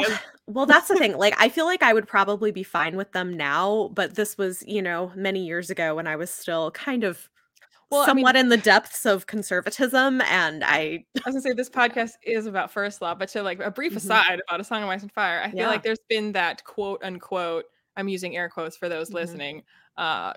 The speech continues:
Speaker 1: controversy or recurring discussion of, like, "Is A Song of Ice and Fire even grimdark?" And people saying, "It's not grimdark." And I'm like, "Oh my goodness." Just because, like, that's like saying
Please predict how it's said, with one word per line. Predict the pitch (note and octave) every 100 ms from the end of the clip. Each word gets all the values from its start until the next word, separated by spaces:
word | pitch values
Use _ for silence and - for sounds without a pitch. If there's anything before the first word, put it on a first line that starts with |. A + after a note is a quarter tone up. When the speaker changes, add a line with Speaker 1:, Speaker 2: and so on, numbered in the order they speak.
| _
Speaker 1:
controversy | - G#3 F#3 F3 - E3+ D#3 D#3 E3+ D#3+ A2 C#3+
or | - E3+ D3 -
recurring | F3+ - G#3 G3 F3+ E3
discussion | F3+ - D#3+ - E3+
of, | - F3
like, | E3 E3 - - _ -
"Is | D4+ D#4 E4+
A | C#4
Song | C#4+
of | C#4
Ice | B3+ B3
and |
Fire | A#3 F3+ G3 G3+
even | G#3 F#3+ F#3+
grimdark?" | F3+ D3+ C#3+ D#3+ E3+ F#3 F#3+ G#3 - _ _ -
And | G3
people | G#3 F#3+
saying, | G3+ F3+ F#3
"It's | A3 G#3 -
not | F3+ E3+ -
grimdark." | F3+ F3 F3+ F#3
And | G#3
I'm | A3
like, | A3 A3
"Oh | B3+
my | F3+ -
goodness." | G2 - - _ _ _
Just | C4 C#4+
because, | F4 - F3+ E3+ F3 -
like, | A3+ -
that's | C4+ E4+
like | D4+
saying | - B3 A#3 A3